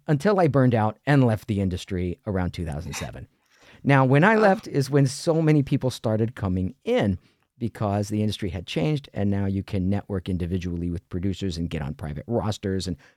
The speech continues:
Speaker 1: make relationships with casting directors outside of that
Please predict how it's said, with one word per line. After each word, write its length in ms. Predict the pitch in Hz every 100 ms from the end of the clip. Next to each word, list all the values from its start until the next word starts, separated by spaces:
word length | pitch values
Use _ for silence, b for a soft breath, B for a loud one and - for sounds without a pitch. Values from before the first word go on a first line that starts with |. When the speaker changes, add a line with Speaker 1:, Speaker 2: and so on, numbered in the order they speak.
| -
Speaker 1:
make 180 | 120 117
relationships 540 | 107 - 101 101 -
with 100 | 90
casting 420 | 95 92 90 90
directors 460 | 85 85 85 85 85 b b -
outside 580 | 110 - - 98 101 92
of 100 | 78
that 180 | 87